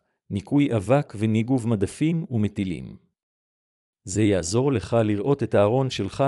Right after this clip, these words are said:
באור חדש ויקל על הארגון. מיין את הבגדים שלך. לאחר שהארון שלך נקי, הגיע הזמן למיין את הבגדים שלך.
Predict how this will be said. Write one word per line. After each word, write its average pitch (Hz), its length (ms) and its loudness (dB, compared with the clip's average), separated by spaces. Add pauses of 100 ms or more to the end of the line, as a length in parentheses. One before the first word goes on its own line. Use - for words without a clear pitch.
באור 120 340 0
חדש 101 600 -2
ויקל 107 480 2
על 127 120 2
הארגון. 95 540 -2 (1000)
מיין 113 380 2
את - 120 -2
הבגדים 95 500 2
שלך. 90 340 -4 (1200)
לאחר 135 380 0
שהארון 101 480 2
שלך 90 280 -4
נקי, 107 560 -2 (300)
הגיע 120 320 2
הזמן 127 360 0
למיין 117 440 2
את - 120 -4
הבגדים 95 480 0
שלך. 80 360 -6